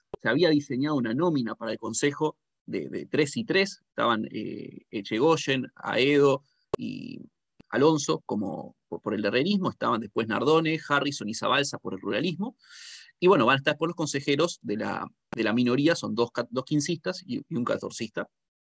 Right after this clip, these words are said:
Eh, va a estar César Valle, eh, como de la catorce, y, y Rodríguez Correa y Arroyo Torres. Eh, interesante dos detalles de esto que estoy señalando. El primero, el ruralismo tenía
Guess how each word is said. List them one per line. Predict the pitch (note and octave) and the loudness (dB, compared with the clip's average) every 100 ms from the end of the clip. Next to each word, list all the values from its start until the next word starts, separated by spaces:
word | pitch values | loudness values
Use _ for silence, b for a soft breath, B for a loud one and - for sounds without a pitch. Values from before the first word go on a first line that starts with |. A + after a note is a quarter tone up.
| _ _ _ _ | _ _ _ _
Eh, | B2+ G2+ G2 - - | -8 -6 -6 -10 -12
va | - G#2 | -6 -4
a | |
estar | - - - _ | -2 -4 -4 _
César | - A#2 A2 | -6 -4 0
Valle, | A#2 - - _ _ | 0 0 -8 _ _
eh, | - - - E2 | -12 -12 -10 -12
como | G#2 G#2 | -8 -6
de | F#2+ | -4
la | C#3 | -4
catorce, | D#3 D3+ - | -4 -6 -4
y, | D#3 - - _ | -6 -6 -10 _
y | G#3+ - - - _ _ | -20 -18 -20 -20 _ _
Rodríguez | A2 A#2 C3 | -4 -2 -2
Correa | B2+ A2+ A2+ | -2 -2 0
y | A#2 | -2
Arroyo | G#2 G#2+ | -4 -8
Torres. | - - - _ _ B B B B B | -10 -14 -16 _ _ B B B B B
Eh, | G2+ - | -8 -4
interesante | D#3+ D#3+ F#3 F#3+ C#4+ C#4+ C#4 - - | -2 0 0 0 0 0 -2 -4 -10
dos | - G3 | -4 -2
detalles | G3+ - G3+ C#3+ A#2 | -2 0 0 0 -2
de | |
esto | A#2 G#2+ | -4 -6
que | G#2 | -8
estoy | - A#2+ | -2 -2
señalando. | - B2 G2+ G2+ E2 E2+ - | -2 -4 -2 -4 -4 -8 -10
El | - A#2 | -8 -4
primero, | D#3+ F#3 A3+ A#3+ | 0 2 2 2
el | |
ruralismo | C#3+ A#2+ E3+ F#3 F3 | 2 0 0 -2 -2
tenía | A#2+ G3 B3 C#3+ | 0 2 2 0